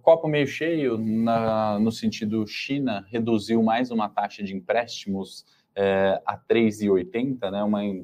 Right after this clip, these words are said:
a L P R lá, uma referência para empréstimos, né? Não tem nada a ver com a taxa, eh, de juros da economia chinesa, mas é mais uma medida ali, né, para estímulos que, de fato,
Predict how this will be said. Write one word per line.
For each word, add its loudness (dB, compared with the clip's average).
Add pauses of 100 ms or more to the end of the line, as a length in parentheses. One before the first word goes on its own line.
(200)
a -6
L 0
P -2
R 2
lá, 0
uma -4 (280)
referência -2 (360)
para 2
empréstimos, 2
né? -2
Não -8
tem -4
nada 2
a 4
ver -4
com 4
a 6
taxa, 2 (1080)
eh, -2
de -4
juros -2
da -4
economia -4
chinesa, -2
mas -4 (320)
é 6
mais 6
uma 4
medida 2
ali, 2
né, 2
para 4
estímulos 0 (320)
que, 2 (140)
de -2
fato, 2